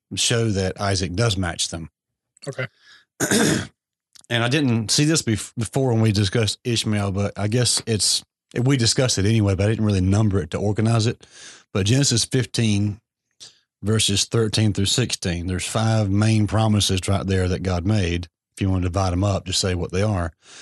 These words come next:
Speaker 1: So number one, this is kind of the, just the order they're written. Number one, the offspring, excuse me, your offspring will sojourn in a land that is not theirs.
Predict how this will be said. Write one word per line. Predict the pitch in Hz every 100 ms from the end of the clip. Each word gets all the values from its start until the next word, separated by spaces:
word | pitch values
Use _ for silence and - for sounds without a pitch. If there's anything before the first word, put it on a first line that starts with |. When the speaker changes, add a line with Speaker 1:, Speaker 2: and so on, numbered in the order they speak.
| - _ -
Speaker 1:
So | 117
number | 127
one, | 120 123 120 107
this | 113 107
is |
kind | - 117 110
of | 90
the, | 101
just | 104 135 -
the |
order | 131 120 110
they're | 95 92
written. | 95 85 85 85 _ _ - - -
Number | 120 117
one, | 113 110
the | 101 -
offspring, | 117 127 - 117 110 92 _
excuse | - - 98
me, | 85 80 -
your | 95 143 190 107
offspring | 95 87 - 95 92 92
will | 110 117
sojourn | - 127 127 101 90 85 85 85 _ _ _ _
in | - 110
a | 101
land | 110 113
that | 98
is | 92
not | 107 95 92
theirs. | 104 90 - -